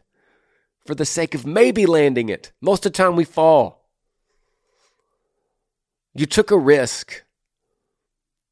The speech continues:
And, and I think this is a fall for you. But you know what you'll do? You'll get back up.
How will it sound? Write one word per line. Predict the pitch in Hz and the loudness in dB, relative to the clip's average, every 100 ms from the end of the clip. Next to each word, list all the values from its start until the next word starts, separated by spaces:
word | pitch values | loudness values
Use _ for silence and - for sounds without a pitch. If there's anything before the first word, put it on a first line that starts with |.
| _ _ _ | _ _ _
And, | 123 135 - | -10 -10 -8
and | 127 127 | -6 -6
I | |
think | - 147 | -4 -4
this | 156 151 | -4 -6
is | 143 | -6
a | 143 | -8
fall | - 139 143 | -2 -2 -2
for | - 92 | -6 -14
you. | 87 92 - _ _ _ _ _ _ _ | -14 -20 -20 _ _ _ _ _ _ _
But | 120 160 | -12 -4
you | |
know | 175 | 0
what | 175 165 | 0 0
you'll | 160 | -2
do? | 117 117 139 160 - _ _ _ _ _ _ _ - | 0 0 0 -2 -10 _ _ _ _ _ _ _ -14
You'll | 135 | -8
get | 165 - | -8 -6
back | 131 123 | -8 -6
up. | 110 147 - | -6 -6 -10